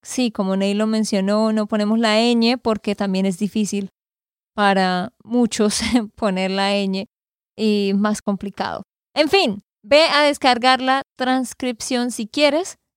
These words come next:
para que puedas entender todo lo que decimos. Pero sí, ah, si tú quieres conocernos un poco más y no sabes cuál es nuestra historia y te interesa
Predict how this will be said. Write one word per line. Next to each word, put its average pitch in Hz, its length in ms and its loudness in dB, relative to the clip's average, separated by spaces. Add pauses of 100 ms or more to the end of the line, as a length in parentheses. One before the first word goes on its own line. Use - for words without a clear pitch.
(100)
para 220 200 -4
que 202 100 -2
puedas 202 480 0
entender 214 520 0 (340)
todo 208 240 2
lo 208 100 0
que 233 120 -2
decimos. 339 520 0 (360)
Pero 302 460 4
sí, 359 380 -2 (300)
ah, 247 340 2
si 240 180 -2
tú 330 460 0
quieres 254 360 0
conocernos 233 1120 0
un 202 160 -2
poco 202 300 -4
más 262 680 -2
y 202 380 -2
no 190 160 -2
sabes 220 480 0
cuál 202 220 -2
es 208 80 0
nuestra 208 320 -4
historia 214 540 0
y 208 60 -2
te 220 120 -6
interesa 240 720 0